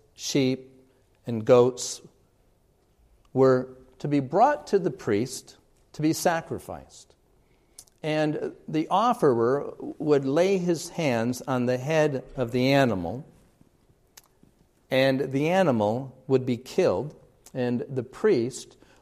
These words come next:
would take the blood from that animal and throw it against the altar. The peace offering was an expression of fellowship between the Lord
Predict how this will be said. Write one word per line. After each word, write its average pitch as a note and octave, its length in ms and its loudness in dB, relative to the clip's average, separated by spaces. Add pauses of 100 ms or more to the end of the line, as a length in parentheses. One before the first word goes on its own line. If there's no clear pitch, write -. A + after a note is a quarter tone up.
would C#3+ 560 2
take F#3 420 0
the D3+ 100 0
blood C#3 540 4
from D3 240 0
that C#3+ 300 2
animal C3 520 0
and B2 220 -4
throw D3 300 2
it B2 100 0
against A#2+ 460 -4
the B2+ 160 -4
altar. C3+ 420 -6 (1160)
The F3 60 -4
peace D4 400 -6
offering C#3 600 -2
was D3+ 260 -2
an D#3 100 -4
expression D3 920 -4 (360)
of C3+ 140 0
fellowship D3 760 2
between D#3 420 0
the D#3 100 4
Lord D3 500 4